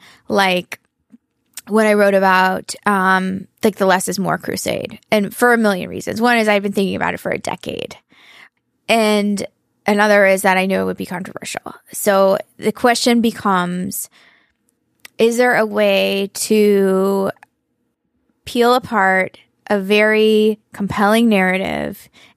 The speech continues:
in a way that is not attacking, but that is thoughtful and introduces some other ways of thinking about it?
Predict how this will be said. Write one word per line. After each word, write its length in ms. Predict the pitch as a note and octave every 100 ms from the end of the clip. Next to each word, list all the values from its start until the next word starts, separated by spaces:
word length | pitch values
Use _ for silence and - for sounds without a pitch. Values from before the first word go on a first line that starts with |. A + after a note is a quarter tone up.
| -
in 100 | A3
a 80 |
way 380 | G#3 G#3 G3 G3
that 260 | F#3+ F#3+ -
is 160 | F#3+
not 240 | - G3 -
attacking, 880 | G3+ - G#3 G#3 - F3+ A3+ E4 E4+ - - _
but 200 | G#3+ G#3
that 180 | G#3 -
is 140 | G3+
thoughtful 440 | - G3 F#3+ - G3
and 140 | F#3
introduces 640 | G3+ G3 - G3 F#3+ G3+ F#3+
some 160 | F#3+
other 300 | F#3+ F#3+ F#3+
ways 280 | F#3+ F3+ F3+
of 140 | -
thinking 400 | - G#3 G3+ G3
about 300 | F#3 E3+ E2
it? 260 | C2+ F2 -